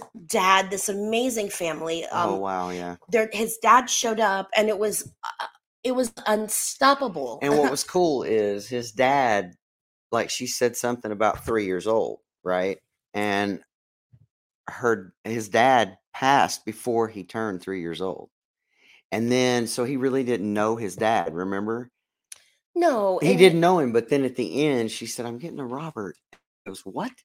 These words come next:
Speaker 2: And sh-, and he, he was asking his wife, "What did she, what did she just say?" And, and after she, we were done and the time was up and we were, they were leaving, he goes, "Hey, what name were you getting?" And she said, "Robert." He goes,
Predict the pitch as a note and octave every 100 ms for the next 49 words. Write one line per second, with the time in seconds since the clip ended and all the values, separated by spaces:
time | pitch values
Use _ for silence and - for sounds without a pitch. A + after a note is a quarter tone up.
0 | _ _ _ _ _ _ _ _ _ _
1 | - A2+ - - G#2+ G#2+ A2+ - B2+ A2
2 | A#2 C3+ D#3 B2+ A2+ G2+ B2+ D3 C3+ F#2+
3 | C#3 E3 - D#3 - A2 C#3+ E3 - D#3+
4 | E3+ E3 - F3 F3+ E3+ G#2+ - - G#2+
5 | G2+ A2+ C3 - B2+ - A2+ G2+ - A2
6 | G2 F#2 A#2 G2+ F2 G2+ F2 - G2 G2
7 | F2 F2+ G2 F2+ F#2 - - F#2+ F#2 F2
8 | F#2+ F2+ E2+ A2+ A2+ F#2+ G#2+ G#2 G2 G2+
9 | B2+ B2 G2 - _ _ _ - C3 G#3+
10 | B3+ C4 A#3 A#3+ A#3 A#3+ C#4 C#4+ C#4+ -
11 | - - - A2+ A2+ A2+ D3 D#3+ F#2 -
12 | A2+ G2+ F#2+